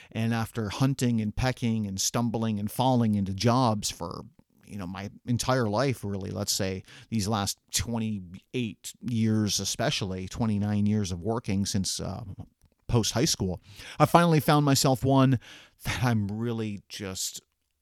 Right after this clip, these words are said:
looking forward to every day. I'm only working there a couple of days a week, and I wanna work there more. It's like, I wanna take every shift I can. I wanna be in front of people more. I wanna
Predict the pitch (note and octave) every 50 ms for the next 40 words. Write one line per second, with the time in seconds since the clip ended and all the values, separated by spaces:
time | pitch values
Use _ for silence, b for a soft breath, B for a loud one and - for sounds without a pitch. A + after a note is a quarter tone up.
0 | _ - D#3+ E3+ G3 - G3+ F3+ C#3 - D3+ C#3 E3 G3+ G3 C#3+ - - - -
1 | G2 - _ - B2+ C3 B2 C#3 C3 A#2+ A#2+ B2 C#3 C2+ - - - G2+ G#2+ A#2
2 | A#2 A#2 A#2 A#2+ A#2 A2 A2 A2 A#2 - - A#2 A2 A2 G#2+ A2 A2 A2 G#2+ G#2+
3 | - - G2 G#2+ - - - - B2 A#2+ A2+ F#2 A2+ A#2 A#2 G2+ A2 G2+ A2 B2+
4 | C3+ C3+ B2 - - B B B B B B B B B _ - C3 B2+ B2+ B2+
5 | B2 B2 A#2 A#2 A#2 A2+ - _ _ _ _ - - A#2+ A#2+ A2+ A2 G#2+ C3+ C3
6 | B2 A#2 C3 C3+ - - C3 A#2+ A#2 A2 G#2+ A2 E2+ E2+ - - - - - A#2
7 | G#2 A2 A2 G#2+ G#2+ A#2 A#2+ - A#2+ A#2 - B2 A2 A2 A#2 A2+ - - B2 -
8 | - G#2+ A2 G#2+ - - G#2+ G#2+ C3 A#2+ G#2 G2 G2+ G#2 G#2 G2+ F#2+ G#2+ G2 G#2
9 | G#2+ G2+ - - A2 A2 G#2+ - - A#2 A2+ - G2+ G2 G2+ G2+ G#2 G#2+ B2 A#2
10 | G2+ F#2 F#2 G2 G2 G#2 G#2 G#2 G2+ G2 F#2+